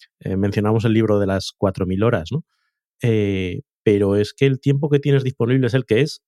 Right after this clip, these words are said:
y no crece de manera maravillosa. Eh, puedes gestionar interrupciones, puedes gestionar energía,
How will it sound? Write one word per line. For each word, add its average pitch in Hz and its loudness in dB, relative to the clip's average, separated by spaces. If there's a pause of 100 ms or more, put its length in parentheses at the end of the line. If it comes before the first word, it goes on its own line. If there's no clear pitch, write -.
y 104 -2
no 98 -4
crece 135 -2
de 113 2
manera 110 0
maravillosa. 107 -2 (800)
Eh, 98 -14 (180)
puedes 110 0
gestionar 110 -2
interrupciones, 104 -4
puedes 104 -4
gestionar 101 -4
energía, 110 -4